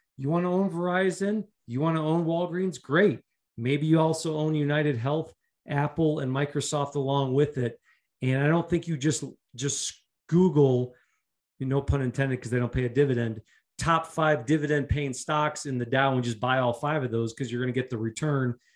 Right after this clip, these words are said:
I guarantee you all five of the bottom five, if you looked at the last ten years, probably are outperforming the top five.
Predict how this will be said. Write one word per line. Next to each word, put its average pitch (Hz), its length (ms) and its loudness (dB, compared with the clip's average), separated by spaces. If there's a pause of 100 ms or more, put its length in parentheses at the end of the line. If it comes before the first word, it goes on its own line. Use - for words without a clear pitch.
(240)
I 135 120 0
guarantee 160 540 2
you 151 180 0
all 143 220 2
five 156 340 -2
of 143 40 -8
the 143 80 -2
bottom 139 380 0
five, 127 540 -4 (840)
if - 160 -6
you 175 80 2
looked 180 220 4
at 147 80 -10
the 160 80 0
last 160 320 0
ten 156 160 2
years, 170 260 2 (100)
probably 135 960 -2
are 127 540 -2 (180)
outperforming 151 1500 0 (480)
the 143 220 2
top 170 320 2
five. 220 420 -4